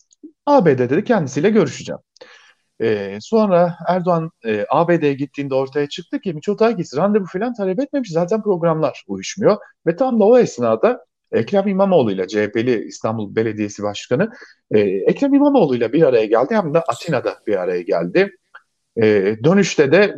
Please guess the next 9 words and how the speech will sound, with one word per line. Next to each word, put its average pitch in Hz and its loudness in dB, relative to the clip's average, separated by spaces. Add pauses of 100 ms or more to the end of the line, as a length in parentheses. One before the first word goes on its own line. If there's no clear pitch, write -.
daha 131 2
doğrusu 123 0 (140)
temasları 135 -2
bittikten 139 -4
sonra 135 -2
da 208 2 (340)
Biden'a 156 0
sitemle 151 -4
bitirdi. 120 -2